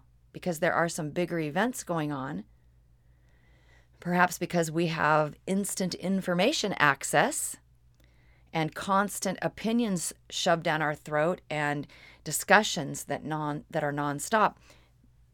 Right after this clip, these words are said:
Maybe it appears that times are more uncertain. I don't really know. I don't even know how to measure it. But the bottom line is that times have always been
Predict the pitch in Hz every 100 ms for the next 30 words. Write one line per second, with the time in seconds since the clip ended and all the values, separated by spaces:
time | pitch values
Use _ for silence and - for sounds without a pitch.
0 | _ 185 214 240 226 - 165 - - 330
1 | 302 175 120 - - _ _ _ _ _
2 | - 160 - 175 160 160 - - 160 160
3 | 147 151 - 143 123 - - 220 247 -
4 | 160 147 135 90 - 254 269 220 165 151
5 | 180 175 165 143 - 113 - - _ _
6 | _ _ _ - _ _ _ - - -
7 | - 190 175 185 202 233 202 190 202 226
8 | 208 165 - - 202 190 175 - - 160
9 | 180 196 220 214 - 175 170 175